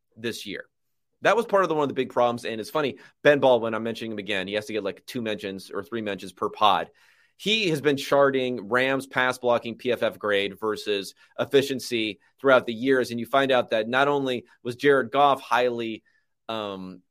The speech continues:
susceptible, highly dependent on pass blocking grading, but so has Matthew Stafford.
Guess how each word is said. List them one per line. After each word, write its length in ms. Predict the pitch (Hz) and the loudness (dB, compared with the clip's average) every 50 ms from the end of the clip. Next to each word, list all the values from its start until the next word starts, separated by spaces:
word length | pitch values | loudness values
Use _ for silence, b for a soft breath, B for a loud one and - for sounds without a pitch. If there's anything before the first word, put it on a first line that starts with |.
| _ _ _ | _ _ _
susceptible, 760 | - - 131 123 147 135 - - 120 117 117 113 110 110 - - _ _ _ _ _ _ _ _ _ _ _ _ _ - - | -14 -12 -4 -2 -2 -2 0 -2 -4 -2 -2 -2 -2 -4 -6 -12 _ _ _ _ _ _ _ _ _ _ _ _ _ -20 -8
highly 240 | - - 131 127 131 | -2 0 0 0 0
dependent 440 | 127 127 127 - 135 120 117 117 113 | -2 -6 -8 -6 -4 -4 -4 -4 -4
on 180 | - 110 110 107 | -4 -6 -6 -4
pass 280 | 92 - 110 110 110 - | -4 -4 -4 -4 -4 -2
blocking 300 | - 107 98 - 107 98 | -4 -4 -4 -4 -8 -6
grading, 220 | - 107 104 107 | -4 -4 -4 -4
but 140 | 92 104 - | -6 -8 -6
so 260 | - - 151 143 131 | 0 4 4 4 6
has 300 | 123 120 123 117 117 104 | 4 4 2 2 0 0
Matthew 300 | 110 113 110 104 - 101 | -2 -2 -4 -4 -4 -6
Stafford. 500 | 98 - - 147 147 143 143 143 135 139 | -4 2 4 4 4 4 4 2 0 -2